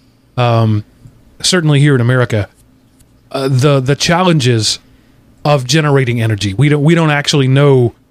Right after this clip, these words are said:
um, how difficult that is. And it would take some education. Um, and, you know, the, the, the beauty of Sputnik was everybody was educated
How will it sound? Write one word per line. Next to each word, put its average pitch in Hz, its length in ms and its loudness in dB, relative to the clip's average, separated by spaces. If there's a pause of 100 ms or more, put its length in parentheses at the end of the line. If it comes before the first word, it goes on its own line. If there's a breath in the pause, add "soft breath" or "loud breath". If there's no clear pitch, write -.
(400)
um, 117 480 0
how 143 160 -2
difficult 123 480 -4
that 117 160 0
is. 110 160 0
And 139 80 2
it 156 60 0
would 147 120 0
take 190 180 -2
some 196 140 0
education. 165 640 -2 (180)
Um, 120 340 0 (420)
and, 151 240 -2
you 170 120 0
know, 151 100 0
the, 156 160 0
the, 160 220 -2
the 156 120 -2
beauty 208 280 0
of 147 80 -2
Sputnik 160 500 -2
was 160 320 0 (260 loud breath)
everybody 170 460 0
was 156 160 2
educated 143 640 -2